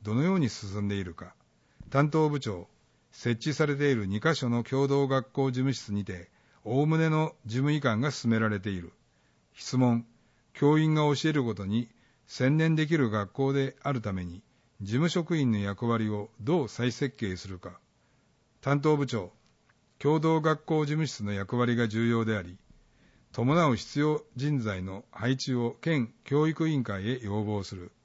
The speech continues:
小中学校における金融教育の取り組みについて。質問。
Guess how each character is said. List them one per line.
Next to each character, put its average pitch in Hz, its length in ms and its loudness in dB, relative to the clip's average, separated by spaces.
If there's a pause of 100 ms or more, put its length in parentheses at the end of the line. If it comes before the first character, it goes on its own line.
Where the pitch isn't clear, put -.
(680)
小 139 300 0
中 160 200 0
学 160 220 2
校 127 160 0
に 110 100 2
お 101 120 -4
け 110 160 -6
る 101 200 -8 (140)
金 135 240 0
融 160 240 0
教 160 180 -2
育 120 280 -4
の 113 300 -4
取 117 160 -4
り 117 40 -4
組 127 160 0
み 127 80 4
に 117 80 0
つ 117 100 -6
い 90 100 -8
て。 - 200 -18 (640)
質 - 220 -10
問。 120 280 2